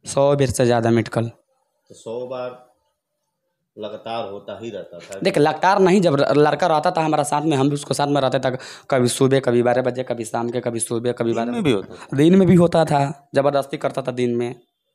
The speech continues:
Speaker 1: अब दिन में क-, ज़बरदस्ती करता था, दिन में ज़बरदस्ती हम करवा लेते थे, घर में इंजर लोग है,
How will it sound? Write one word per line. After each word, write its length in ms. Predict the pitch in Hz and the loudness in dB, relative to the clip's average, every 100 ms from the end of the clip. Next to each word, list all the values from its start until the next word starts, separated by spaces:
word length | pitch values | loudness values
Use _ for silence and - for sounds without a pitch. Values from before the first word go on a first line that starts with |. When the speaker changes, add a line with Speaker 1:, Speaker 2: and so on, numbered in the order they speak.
| _ _ _ _ - | _ _ _ _ -4
Speaker 1:
अब 80 | |
दिन 180 | 123 135 | -2 0
में 100 | 139 139 | 0 -2
क-, 180 | 127 127 | -4 -4
ज़बरदस्ती 440 | 127 127 123 - | -4 -2 -4 -2
करता 260 | 127 127 127 | -4 -4 -4
था, 120 | 123 | -6
दिन 200 | 117 123 | -4 -6
में 120 | 123 | -6
ज़बरदस्ती 480 | 123 123 120 117 - | -6 -4 -4 -4 -2
हम 100 | 127 | -4
करवा 260 | 117 117 120 | 0 0 2
लेते 280 | 120 117 | 0 -4
थे, 140 | 117 117 | -6 -4
घर 180 | 113 117 | -4 -4
में 280 | 117 117 | -6 -4
इंजर 240 | 110 113 117 | -4 -2 -2
लोग 260 | 120 117 | -2 -2
है, 140 | 117 | -2